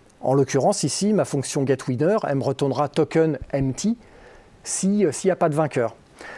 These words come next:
Donc, euh, bah, tant que ces deux conditions-là sont respectées, je peux continuer à jouer. Et puis, bah, ensuite, il y a une deuxième notion qui sont les invariants, c'est-à-dire, euh, ce qui fait, euh, ce qui,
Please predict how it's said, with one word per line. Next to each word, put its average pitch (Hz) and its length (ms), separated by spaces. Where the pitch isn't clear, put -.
Donc, 127 260
euh, 127 120
bah, 131 160
tant 208 200
que - 120
ces 175 140
deux 170 100
conditions-là 160 480
sont 147 140
respectées, 131 480
je - 80
peux 202 100
continuer 156 380
à 143 80
jouer. 110 200
Et 139 80
puis, 254 160
bah, 220 80
ensuite, 214 500
il 156 120
y 135 60
a 143 60
une 147 220
deuxième 226 520
notion 214 420
qui 220 100
sont - 180
les 135 220
invariants, 185 500
c'est-à-dire, 175 800
euh, 139 720
ce - 100
qui - 160
fait, - 160
euh, 196 420
ce - 140
qui, - 180